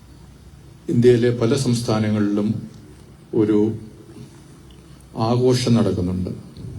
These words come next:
ആ ആഘോഷത്തിൻ്റെ പേര് കന്യാപൂജ എന്നാണ്. കഞ്ചൻ പൂജൻ എന്നും ഒക്കെ പറയാറുണ്ട്, കുമാരി പൂജ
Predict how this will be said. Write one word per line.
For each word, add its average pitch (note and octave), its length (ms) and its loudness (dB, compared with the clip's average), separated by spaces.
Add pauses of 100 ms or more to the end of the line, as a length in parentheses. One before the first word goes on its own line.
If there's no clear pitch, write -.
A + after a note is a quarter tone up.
(1160)
ആ - 20 2 (1400)
ആഘോഷത്തിൻ്റെ - 1800 -2
പേര് G3+ 320 2 (1300)
കന്യാപൂജ A#2 680 2 (160)
എന്നാണ്. F2+ 380 -4 (1600)
കഞ്ചൻ A#2+ 380 2 (480)
പൂജൻ A#2 400 0
എന്നും A#2 200 0 (340)
ഒക്കെ A2 200 -2 (460)
പറയാറുണ്ട്, F#2 600 -4 (420)
കുമാരി G#2 320 -2
പൂജ F#2 240 -4